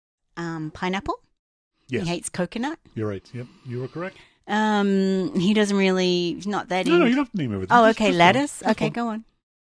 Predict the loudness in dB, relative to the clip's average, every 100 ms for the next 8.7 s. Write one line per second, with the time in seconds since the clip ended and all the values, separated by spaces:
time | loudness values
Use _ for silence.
0 | _ _ -4 4 4 4 0 -2 0 -2
1 | -4 -6 -4 -2 -4 -4 -4 -4 -8 _
2 | _ _ _ _ _ _ _ -20 _ -8
3 | -2 0 2 0 -2 -4 -6 -12 -18 -18
4 | -18 _ _ _ _ _ _ _ _ _
5 | _ -6 -2 2 2 2 0 -2 0 0
6 | 0 -2 -4 -6 -4 -6 -6 -10 _ _
7 | _ _ _ _ _ _ _ _ _ -8
8 | -4 -4 -6 -8 -2 0